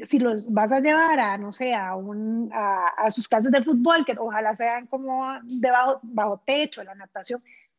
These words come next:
ahí estás generando actividad física que es importantísima para generar serotonina, ¿verdad? Entonces, y eso no, y eso nos ayuda que también en la estabilidad emocional de los chicos esté siempre ahí como muy, eh,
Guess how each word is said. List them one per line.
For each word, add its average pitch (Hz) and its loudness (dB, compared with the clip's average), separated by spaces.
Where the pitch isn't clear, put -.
ahí 208 2
estás 208 -2
generando 262 4
actividad 277 2
física 285 -2
que - -6
es 214 -8
importantísima 247 -4
para 277 0
generar 202 -8
serotonina, 262 0
¿verdad? 214 2
Entonces, 233 0
y 277 2
eso 277 -2
no, 330 -8
y 277 -6
eso 262 -8
nos 311 -12
ayuda 349 -4
que - -16
también 208 -12
en 226 -8
la 269 -2
estabilidad 226 -4
emocional 254 -4
de 294 -4
los 320 -2
chicos - -6
esté 277 -4
siempre 233 -2
ahí 277 4
como 285 -6
muy, 208 -2
eh, 202 -2